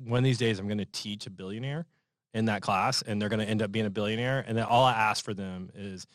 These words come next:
you know, they don't need to at me, you know, they don't, like, put me on, on, on I G or any of that. But if they have a jet, that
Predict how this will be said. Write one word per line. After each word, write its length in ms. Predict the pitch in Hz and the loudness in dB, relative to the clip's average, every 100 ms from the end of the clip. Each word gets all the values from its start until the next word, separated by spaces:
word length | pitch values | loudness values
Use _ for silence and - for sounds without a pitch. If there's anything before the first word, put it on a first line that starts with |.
| _ _ - | _ _ -6
you 100 | 101 | 0
know, 60 | |
they 100 | 110 | 2
don't 120 | 120 | 4
need 140 | 120 117 | 4 2
to 140 | 110 | 2
at 220 | 110 113 | 2 2
me, 200 | 123 117 120 | 2 0 0
you 60 | |
know, 180 | 113 113 | -2 -2
they 120 | 104 | -2
don't, 140 | 110 117 | -2 0
like, 340 | 113 110 101 | 2 0 -2
put 160 | 123 117 | -4 -2
me 140 | 117 | 0
on, 300 | 113 113 113 110 | 2 0 -2 -4
on, 480 | 104 104 104 107 98 | -4 -2 -2 -4 -4
on 240 | 101 104 | -6 -4
I 200 | 101 104 | -4 -4
G 340 | 95 104 104 98 | -6 -8 -6 -6
or 60 | |
any 140 | 98 98 | -4 -4
of 100 | 101 | 2
that. 240 | 120 135 - - _ - | 2 2 -4 -20 _ 0
But 100 | 120 | 2
if 80 | 123 | 2
they 120 | 117 | 0
have 340 | 110 131 139 | 4 4 4
a 60 | 131 | 0
jet, 460 | 101 107 110 180 - _ _ _ - - - - _ _ 120 | -2 -2 0 -2 -6 _ _ _ -16 -14 -14 -18 _ _ 0
that 220 | 120 | 2